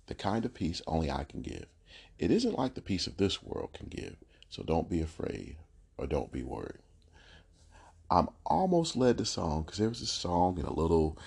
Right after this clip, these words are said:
little country church down in, down in the low country that always said, uh, "This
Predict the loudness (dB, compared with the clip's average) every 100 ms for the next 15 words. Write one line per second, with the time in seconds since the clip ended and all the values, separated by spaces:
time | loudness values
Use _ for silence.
0 | -16 -18 -8 6 10 10 6 0 -18 -6
1 | 2 2 2 -2 2 2 2 0 -2 2
2 | 4 4 2 0 -2 -4 -12 -20 -4 2
3 | 6 6 4 4 2 0 -4 -4 -6 -2
4 | -2 0 0 2 2 0 0 0 2 0
5 | -2 -6 -12 -14 -4 -2 0 -2 -8